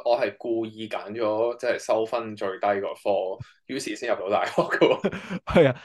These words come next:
Speaker 2: 我係
Speaker 1: <laughs> 我唔揀嗰科我就冇㗎啦，其實。
Speaker 2: <laughs> 我係，我係全個文學院最低分入去嘅，以我所知，即係唔計運動員計劃嗰啲。
Speaker 1: 係，
Speaker 2: 跟住後一兩年嗰啲組仔女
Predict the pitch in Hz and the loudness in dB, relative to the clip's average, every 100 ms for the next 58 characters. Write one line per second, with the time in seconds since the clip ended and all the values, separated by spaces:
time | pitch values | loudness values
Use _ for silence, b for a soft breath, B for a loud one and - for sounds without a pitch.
0 | B 160 180 160 147 131 - - - 101 | B 4 6 6 6 4 2 -10 -2 0
1 | - 156 147 156 156 131 113 98 95 90 | 2 2 4 2 2 0 0 0 -2 -2
2 | 107 123 110 - 110 101 98 - - - | -2 0 0 -2 -12 -2 -2 -2 -8 -8
3 | - - - - 277 - 185 220 - B | -8 -10 -10 -10 -6 2 4 4 2 B
4 | - 196 - 147 139 165 123 131 175 160 | 4 4 4 2 4 4 6 4 2 0
5 | 156 151 139 110 107 107 113 113 113 120 | -4 -4 -6 -6 -4 -2 0 0 -2 -4
6 | 120 175 151 104 120 113 107 95 101 98 | -2 -2 -2 0 2 2 -4 -8 -4 -4
7 | 87 95 104 95 _ _ _ _ _ _ | -4 -6 -8 -8 _ _ _ _ _ _
8 | - 101 254 226 - - 160 160 226 180 | 0 4 4 4 -2 4 6 8 8 8
9 | 156 165 123 139 131 156 160 160 | 6 4 4 4 4 2 2 2